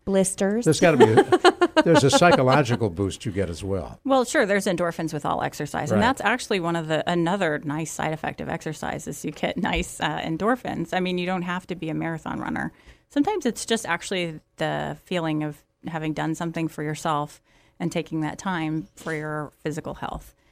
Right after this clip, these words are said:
Speaker 3: Um, it's just as important as our spiritual and mental, um, you know, it's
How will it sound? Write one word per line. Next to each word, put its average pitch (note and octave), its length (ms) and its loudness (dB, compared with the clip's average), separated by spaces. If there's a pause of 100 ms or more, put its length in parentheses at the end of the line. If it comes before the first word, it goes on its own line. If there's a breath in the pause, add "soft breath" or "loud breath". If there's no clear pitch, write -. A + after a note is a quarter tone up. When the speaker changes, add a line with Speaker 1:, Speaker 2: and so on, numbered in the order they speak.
(200)
Speaker 3:
Um, - 240 -8
it's E3 140 -8
just F#3 180 -4
as E3 100 -2
important D#3+ 480 -6
as - 200 -10
our D3+ 80 -8
spiritual D3+ 800 -6
and C#3 120 -8
mental, D3+ 640 -8 (140)
um, - 400 -12 (480)
you E3 100 -8
know, C#3+ 220 -8 (120)
it's - 280 -16